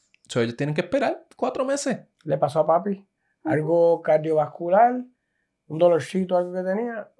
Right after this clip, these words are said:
Speaker 2: en cuatro meses. En cuatro meses se puede morir.
Speaker 1: Ujú.
Speaker 2: Y, pues, son cositas que, ¿verdad? Que ahí es que tú dices,
Speaker 3: Los detallitos.
Speaker 2: uno siempre buscando,
Speaker 3: <laughs>
Speaker 2: eh, los beneficios y la mejoría, ¿verdad? Para uno vivir más cómodo.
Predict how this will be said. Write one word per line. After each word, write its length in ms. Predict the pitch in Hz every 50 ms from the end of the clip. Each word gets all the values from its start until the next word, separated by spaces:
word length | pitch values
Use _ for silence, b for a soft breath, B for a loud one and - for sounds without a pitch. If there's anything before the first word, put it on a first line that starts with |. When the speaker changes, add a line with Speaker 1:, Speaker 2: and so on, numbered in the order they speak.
| 233 - -
Speaker 2:
en 80 | 196 196
cuatro 320 | - 220 220 254 247 247
meses. 400 | 240 233 208 196 196 185 180 165 - _ _ -
En 60 | 127
cuatro 200 | 139 139 131 135
meses 200 | 135 131 127 143
se 60 | 139
puede 140 | 135 147 147
morir. 380 | 151 156 165 175 233 294 - _ _ _ -
Speaker 1:
Ujú. 360 | - 107 101 98 98 95 95 - _ _ _ _
Speaker 2:
Y, 160 | - 143 160 156
pues, 160 | 147 190 185
son 140 | - 233 247
cositas 400 | 247 269 240 - 285 285 294 233
que, 60 | 196
¿verdad? 260 | 202 196 196 226 247
Que 80 | 226 226
ahí 180 | 196 185 185 190
es 60 | 190
que 120 | - 220
tú 120 | 202 226 226
dices, 260 | 220 220 196 208 214
Speaker 3:
Los 120 | 262 247 240
detallitos. 560 | 262 247 247 240 240 247 240 254 247 262 254
Speaker 2:
uno 180 | 190 202 220
siempre 280 | 202 254 247 233 226 240
buscando, 520 | - 214 - - - 226 233 - - 208 -
Speaker 3:
<laughs> 200 | - - - - 330
Speaker 2:
eh, 560 | - - 165 165 160 156 123 110 107 98 95 _ _ _ _ _ _ _ _ _ _ _ _ _
los 180 | - 170 160 156
beneficios 420 | 151 170 170 165 143 202 247 247 254
y 40 | 254
la 120 | 226 190
mejoría, 560 | 175 160 143 147 147 143 147 185 262 294 285
¿verdad? 280 | - - 160 170 214 247
Para 200 | 262 - 214 185
uno 160 | 170 160 165
vivir 280 | 165 175 175 175 175 170
más 160 | 175 175 156 -
cómodo. 500 | - - 208 214 214 190 165 151 135